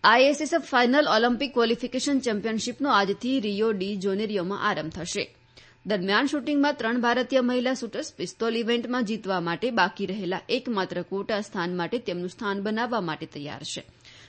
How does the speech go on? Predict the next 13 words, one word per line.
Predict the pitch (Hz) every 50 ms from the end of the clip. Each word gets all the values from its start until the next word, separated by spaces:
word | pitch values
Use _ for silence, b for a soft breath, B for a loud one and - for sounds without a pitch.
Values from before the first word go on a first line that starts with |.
| B B
એશિયન | - 220 233 - 262 262 269
ગેમ્સની | 247 262 254 254 247 - 262 262 262
ચેમ્પિયન | - 254 220 220 208 214 233 240 240
પલક | 220 - 208 202 214 233 262 -
અને | 226 208 202
ચંદીગઢની | - 208 202 180 196 175 208 214 185 208 202 196 208 214 226 226 B B B B B B
સાનિયામ | - - 262 240 254 269 269 269 269 262 285 262 -
અને | 220 208 202
સુરભી | - 226 226 196 180 202 214
રાવ | 208 214 214 220 240 226
મહિલાઓની | 208 208 208 202 202 202 196 196 185 180
દસ | 165 175 208 240 240 -
મીટર | 233 220 208 - - 202 202 202